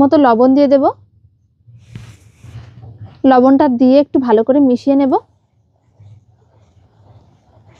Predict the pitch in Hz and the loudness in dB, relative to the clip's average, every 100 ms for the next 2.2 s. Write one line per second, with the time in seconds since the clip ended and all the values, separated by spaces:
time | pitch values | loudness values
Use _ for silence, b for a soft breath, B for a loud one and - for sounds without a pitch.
0 | _ _ _ - - _ _ _ _ - | _ _ _ -20 -20 _ _ _ _ -20
1 | - _ _ b b 233 262 262 233 233 | -20 _ _ b b 0 0 2 0 0
2 | 269 | 0